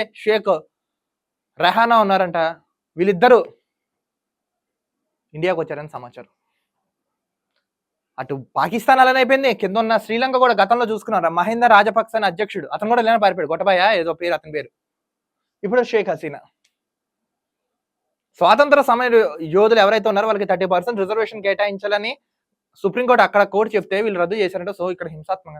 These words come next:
ఘటనలు భయంకరంగా చోటు చేసుకుంది. అందుకే ప్రభుత్వాలు కానీ రాజు కానీ కరెక్ట్గా ఉంటే ఇలాంటి ఘటనలు జరుగు-, జరగకుండా ఉండవు.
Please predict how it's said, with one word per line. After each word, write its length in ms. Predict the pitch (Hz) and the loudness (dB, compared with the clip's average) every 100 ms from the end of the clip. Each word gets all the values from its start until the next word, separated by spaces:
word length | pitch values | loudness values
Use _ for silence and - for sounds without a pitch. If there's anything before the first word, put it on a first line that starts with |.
| 143 | -20
ఘటనలు 260 | 139 143 127 | -20 -20 -20
భయంకరంగా 400 | 117 151 151 143 139 | -20 -16 -14 -14 -16
చోటు 140 | 123 117 | -20 -20
చేసుకుంది. 280 | 107 _ _ _ _ _ _ _ _ _ _ - | -20 _ _ _ _ _ _ _ _ _ _ -14
అందుకే 160 | 151 196 | -8 -6
ప్రభుత్వాలు 440 | 160 175 196 196 190 | -6 -6 -2 0 0
కానీ 160 | 185 185 | -2 -2
రాజు 200 | 160 170 180 | -2 -2 -4
కానీ 120 | 180 160 | -8 -10
కరెక్ట్గా 300 | 143 156 160 135 | -12 -10 -10 -10
ఉంటే 160 | 135 156 | -10 -12
ఇలాంటి 200 | 143 131 | -12 -16
ఘటనలు 220 | 123 151 139 | -16 -14 -14
జరుగు-, 200 | 131 131 - | -14 -14 -10
జరగకుండా 400 | 139 151 151 139 | -8 -8 -10 -12
ఉండవు. 180 | 113 110 | -14 -18